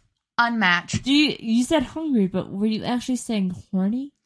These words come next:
Speaker 2: Do
Speaker 1: No,
Speaker 2: you
Speaker 1: he actually stopped and he said the restaurant that he stopped at and got a bunch of
Speaker 2: Mm.
Speaker 1: food. And I was like, "If
Speaker 2: Who
Speaker 1: that's
Speaker 2: cares?
Speaker 1: what's
Speaker 2: I don't give a fuck. You just perpetrated me, you weirdo."
Speaker 1: Yep.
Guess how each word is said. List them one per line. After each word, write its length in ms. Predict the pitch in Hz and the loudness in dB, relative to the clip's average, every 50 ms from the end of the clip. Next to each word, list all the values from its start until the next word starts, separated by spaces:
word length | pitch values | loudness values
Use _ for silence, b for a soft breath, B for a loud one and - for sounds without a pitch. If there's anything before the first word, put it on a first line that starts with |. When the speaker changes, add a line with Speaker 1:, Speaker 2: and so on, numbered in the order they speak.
| _ _ _ _ _ _ - | _ _ _ _ _ _ 0
Speaker 2:
Do 60 | 277 | 2
Speaker 1:
No, 100 | 254 240 | 2 2
Speaker 2:
you 60 | 226 | 2
Speaker 1:
he 180 | 220 202 254 247 | 2 0 0 2
actually 300 | 240 240 240 - 214 196 | 0 0 -2 -2 -4 -4
stopped 380 | 190 - - 202 180 180 180 - | -4 -4 -2 -2 -2 -2 -2 -4
and 180 | - 196 196 | -2 0 0
he 120 | 190 208 208 | 2 0 0
said 200 | - 190 165 160 | -2 -4 -6 -4
the 60 | 165 | -4
restaurant 440 | 160 - 165 - - 180 170 - - | -4 -4 -4 -4 -6 -6 -6 -6 -8
that 80 | 190 | -8
he 60 | 202 190 | -8 -8
stopped 360 | - - - - - - - | -6 -6 -6 -6 -6 -4 -4
at 240 | - 85 - - - | -2 -2 -2 -2 -2
and 280 | 202 190 185 180 196 | -2 -2 -2 -2 -2
got 160 | 190 196 180 175 | -2 -2 -2 -2
a 40 | |
bunch 240 | 165 - 165 180 180 | -2 -2 -4 -4 -4
of 80 | 190 180 | -4 -4
Speaker 2:
Mm. 60 | 208 | -4
Speaker 1:
food. 260 | - - 156 156 170 - | -2 -2 -2 -2 -4 -4
And 140 | - 208 196 | -4 -2 0
I 120 | 185 185 185 | 0 0 0
was 140 | 190 185 190 | -2 -2 -2
like, 260 | 196 190 185 185 - - _ _ | -2 -4 -4 -6 -10 -18 _ _
"If 120 | - 226 349 | 0 0 2
Speaker 2:
Who 60 | 381 | 4
Speaker 1:
that's 160 | - - 269 | 4 4 4
Speaker 2:
cares? 120 | 320 403 | 4 6
Speaker 1:
what's 200 | 440 466 466 392 - | 6 6 6 4 2
Speaker 2:
I 80 | 311 | 0
don't 180 | 349 381 392 381 | 0 -2 -4 -6
give 100 | - 381 | -8 -8
a 80 | 392 403 | -8 -6
fuck. 340 | - - 349 320 - - - | -2 -2 -2 -2 -2 -4 -8
You 60 | 277 | -6
just 280 | - 311 330 - - - | -4 -4 -4 -6 -6 -4
perpetrated 580 | - 330 330 - 339 - 330 311 294 277 214 | -4 -4 -4 -4 -4 -4 -4 -2 -2 -2 -4
me, 120 | 190 202 202 | -4 -2 -2
you 200 | 190 175 170 165 | -2 -2 -2 -2
weirdo." 560 | 151 165 165 180 185 233 262 277 285 285 - _ | -2 -4 -2 -2 -2 -2 -2 -2 -2 -4 -4 _
Speaker 1:
Yep. 260 | - 233 214 214 196 | 0 0 2 0 -2